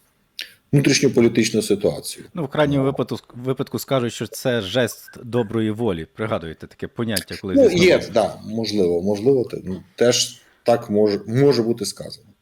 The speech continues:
Speaker 2: А, до речі, яка реакція Заходу, наших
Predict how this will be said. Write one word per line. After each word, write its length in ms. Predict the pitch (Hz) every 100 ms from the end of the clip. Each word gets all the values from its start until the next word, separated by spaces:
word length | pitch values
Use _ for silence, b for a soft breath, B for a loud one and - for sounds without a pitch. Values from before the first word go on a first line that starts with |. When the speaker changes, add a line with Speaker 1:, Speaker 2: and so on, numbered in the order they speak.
| _
Speaker 2:
А, 60 |
до 100 | 135
речі, 260 | 175 - 123
яка 200 | 117 202
реакція 420 | 165 160 - 147
Заходу, 760 | 110 127 117 - 95 85 85 85 _ _ _ _ _
наших 600 | - 107 - 90 - _